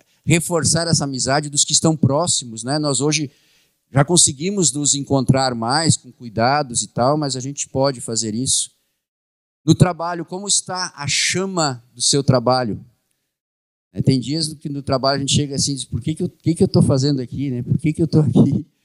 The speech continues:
E aí a gente muitas vezes procura no outro: né? "Ah, se o outro fizesse, se o outro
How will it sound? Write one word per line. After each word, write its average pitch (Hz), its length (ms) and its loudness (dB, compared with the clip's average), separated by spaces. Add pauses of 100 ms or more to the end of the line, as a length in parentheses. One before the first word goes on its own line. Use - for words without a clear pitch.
(800)
E 127 80 0
aí 151 180 4
a 185 60 -2
gente 190 420 -2 (140)
muitas 151 320 0
vezes 165 160 0
procura 170 400 2
no 143 140 0
outro: 156 420 2
né? 135 80 0
"Ah, 170 220 2
se 196 240 0
o 247 60 -6
outro 180 380 0
fizesse, 127 600 2
se - 200 0
o 214 80 -6
outro 143 600 0